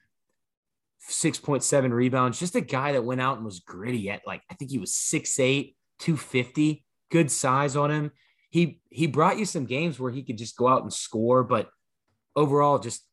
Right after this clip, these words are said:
a solid dude. He, I, I really liked him a lot when he was here at Oklahoma State.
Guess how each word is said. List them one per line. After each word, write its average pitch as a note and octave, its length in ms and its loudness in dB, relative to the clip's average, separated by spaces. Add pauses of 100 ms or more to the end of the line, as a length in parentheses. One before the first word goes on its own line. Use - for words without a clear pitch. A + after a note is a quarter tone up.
(160)
a G#2+ 40 -6
solid A2+ 520 -2
dude. A2+ 180 0
He, G2 240 -6
I, G#2 160 -10
I G#2 60 -4
really A2 240 2
liked F#2 240 -4
him D#2+ 100 -12
a E2+ 40 -8
lot E2+ 220 -4
when E2 120 -16
he E2 80 -14
was E2 100 -16
here E2+ 140 -12
at D#2+ 60 -16
Oklahoma - 260 -16
State. F2+ 300 -14